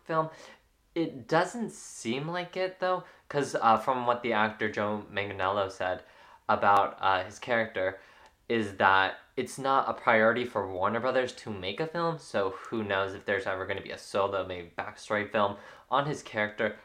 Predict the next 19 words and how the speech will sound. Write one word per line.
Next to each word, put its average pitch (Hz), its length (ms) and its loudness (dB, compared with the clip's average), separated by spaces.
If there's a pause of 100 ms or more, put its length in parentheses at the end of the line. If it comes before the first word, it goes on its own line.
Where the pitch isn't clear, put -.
(200)
But 170 240 4 (180)
he - 320 -20
did 214 220 4
say 175 160 2
that 151 160 -2
he 123 140 -4
was 117 280 -4
optimistic 151 580 -4
to 117 120 -8
see 110 220 -8
him 120 200 -8
in 90 240 -8
other, 107 400 2 (460)
like, 101 160 -2
D 107 100 -4
C 110 220 0 (140)
U 107 140 0
films, 117 300 -2 (200)
which 110 140 -2